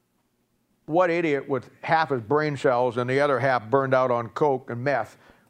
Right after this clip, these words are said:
wouldn't know by reading the Bible that the city of God is Jerusalem? I mean, how in the world do you get to that point where you can actually write a book that'll change the thinking of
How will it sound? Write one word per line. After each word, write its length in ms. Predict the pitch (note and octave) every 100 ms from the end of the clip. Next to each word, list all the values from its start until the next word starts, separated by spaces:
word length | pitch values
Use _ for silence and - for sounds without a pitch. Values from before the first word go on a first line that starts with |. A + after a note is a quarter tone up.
| -
wouldn't 260 | D3 C3+
know 220 | C#3 C#3 A#2+
by 100 | B2
reading 280 | C3+ C3+
the 60 | A#2
Bible 440 | A2 C#3 B2+ A#2
that 200 | A#2+ A#2
the 140 | A#2+ A#2+ B2 C3+
city 260 | D#3 C#3+ A#2+
of 80 |
God 300 | A2+ C3+ A#2+
is 40 | G#2+
Jerusalem? 500 | A#2+ B2+ A#2+ - - - - _ _ _ _ - _ _ _ _ _
I 140 | D3 D3+
mean, 200 | C#3+ B2
how 300 | D#3+ F#3 F3
in 60 |
the 100 | D3+
world 300 | C#3+ D#3 D3
do 40 | C3
you 160 | C3
get 360 | A#2+ E3 F3+ -
to 100 | B2+
that 300 | B2 A#2 -
point 260 | F3 A#2+ - _ - _ _ -
where 160 | C3+
you 260 | C3+ D#3+ F3
can 180 | C#3+ B2+
actually 440 | D3 E3 E3+ F3
write 240 | D3+ D#3 C3+
a 60 |
book 400 | G#2+ C3 C#3+ C#3
that'll 220 | C3+ B2 A2
change 420 | - D#3+ D#3+ C#3
the 100 | A2+
thinking 460 | - E3 D#3+ E3
of 100 | B2